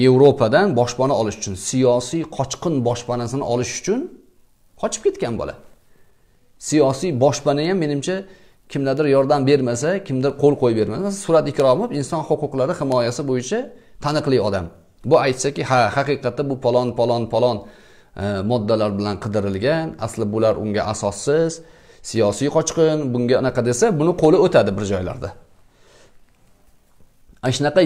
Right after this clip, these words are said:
yalinib, yulinib yurgan odam u. Shuni hizbiylar ko'tarib yuribdi. Banda ochiq, oydin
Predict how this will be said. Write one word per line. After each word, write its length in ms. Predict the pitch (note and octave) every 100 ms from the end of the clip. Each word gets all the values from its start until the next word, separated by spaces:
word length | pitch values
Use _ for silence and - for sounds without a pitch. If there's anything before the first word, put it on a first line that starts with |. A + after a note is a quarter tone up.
| C#3+
yalinib, 340 | D3 E3 F#3+ C#3+
yulinib 360 | C#3+ D#3 F3 G#3 - C#3+
yurgan 320 | C3 C#3 F#3+ F3 C#3+
odam 260 | D#3+ D3+ G#2+
u. 120 | F#2+ F#2+ - - _
Shuni 420 | - - - E3 A3+ A3
hizbiylar 480 | D#3 C#3+ D#3+ G#3 G#3+ -
ko'tarib 280 | F3 A#3 C#4+
yuribdi. 260 | C#3 - - - - _ _ _ _ _ - - - _ _ _ - - - _ _ _ - _ _ - - - - - _ - - - _ _ _ _ - - - _ _ - - - - -
Banda 200 | A2+ D#3 D#3+
ochiq, 320 | F#3+ - D4+ - -
oydin 240 | E3 F3